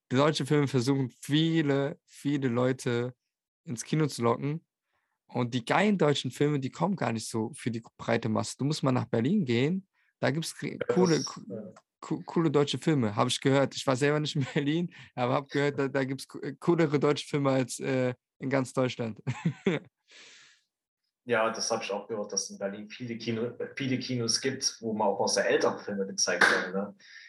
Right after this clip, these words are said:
Speaker 2: Hier in Leipzig bei mir, da wird mal ab und zu bestimmten Tagen sch-, mal sowas gezeigt wie Blues Brothers und das war's dann mal, ne?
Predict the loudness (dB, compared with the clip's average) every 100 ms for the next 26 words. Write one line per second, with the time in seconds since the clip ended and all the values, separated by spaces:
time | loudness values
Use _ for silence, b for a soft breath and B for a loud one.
0 | B 4 4 6 4 4 2 2 0 0
1 | 0 2 2 0 -2 -4 -4 -8 -10 -4
2 | 0 0 -2 -6 -4 -6 -6 -4 2 2
3 | 2 -4 -8 -10 -10 -2 0 0 0 -2
4 | -4 -2 0 0 -4 -8 -4 -4 0 0
5 | 2 -2 -4 B B B B -12 0 0
6 | 4 2 2 -4 -6 -12 -8 -8 -10